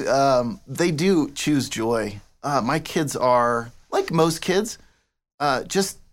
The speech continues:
happy. And I think it's interesting. It's not me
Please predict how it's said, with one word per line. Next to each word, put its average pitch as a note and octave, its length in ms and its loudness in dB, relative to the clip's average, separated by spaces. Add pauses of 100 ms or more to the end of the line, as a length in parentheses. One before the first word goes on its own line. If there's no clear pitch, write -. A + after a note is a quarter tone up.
(340)
happy. F3+ 540 -2 (720)
And A#2+ 560 0 (200)
I D3+ 100 0
think E3 420 -2 (1040)
it's D#3 140 -4
interesting. G#3 340 2
It's D3+ 180 -4
not F#3+ 220 0
me F3 680 -2